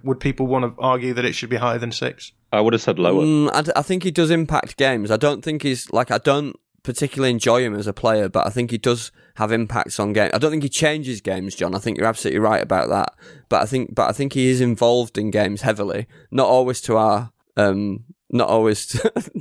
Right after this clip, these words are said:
Speaker 3: <laughs> not always <laughs> improving things for the team. I don't know. I really, I really, again, I really struggle with this one. Like, I think the value, like, yeah, twenty-five million is a lot. But again, he is still relatively young, but I don't think we'll ever make a profit on him. So, ma-,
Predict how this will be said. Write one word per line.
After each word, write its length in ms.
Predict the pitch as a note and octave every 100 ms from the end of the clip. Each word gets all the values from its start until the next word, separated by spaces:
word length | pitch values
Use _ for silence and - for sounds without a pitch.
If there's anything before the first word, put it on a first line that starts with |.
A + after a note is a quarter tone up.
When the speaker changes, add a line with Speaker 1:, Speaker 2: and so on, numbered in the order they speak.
| -
Speaker 3:
<laughs> 300 | G#3 F#3+ -
not 180 | A#2+ A#2
always 280 | B2+ A#2+
<laughs> 80 | -
improving 460 | G2+ - A2+ G#2+ G2+
things 240 | A2 G#2
for 80 | G2+
the 100 | G2
team. 300 | - A2+ G#2 - - -
I 100 | D3
don't 220 | F#3+ D#3
know. 240 | A#2+ C#3+ C3+
I 120 | A2+
really, 300 | C#3 D3 C3
I 80 | B2
really, 240 | C3+ C#3 - - -
again, 260 | A#2+ B2
I 60 | B2
really 260 | A#2+ A#2+ A#2
struggle 340 | - G#2 A2+
with 140 | A2
this 240 | G#2+ G#2+ -
one. 160 | G#2+
Like, 280 | G#2 G2+ - - - _ -
I 60 | B2
think 200 | D3+ B2+
the 60 |
value, 600 | C3 C3+ C3+ C3+ C3+ C3+ - _ -
like, 240 | A#2+ B2
yeah, 240 | C#3+ B2+ B2+ _ - -
twenty-five 480 | D3+ C#3 C3+ A#2 A2+
million 280 | A2 A2 A2+
is 120 | A2+
a 60 |
lot. 340 | A2 G#2+ G#2+ - _ _ _ -
But 100 | G#2
again, 220 | A#2 A#2
he 80 | A#2+
is 80 | B2
still 240 | - A2
relatively 560 | G#2+ A2 G#2+ G2+ G#2 G2+
young, 240 | A2 G#2+
but 100 | -
I 60 | G#2
don't 240 | B2+ A#2
think 140 | A#2+
we'll 100 | E2+
ever 160 | G#2+ G#2+
make 220 | G#2+ -
a 40 | -
profit 360 | A#2+ A2+ -
on 120 | G2+
him. 200 | F#2 G2+
So, 180 | - F#2+
ma-, 200 | A2 A2+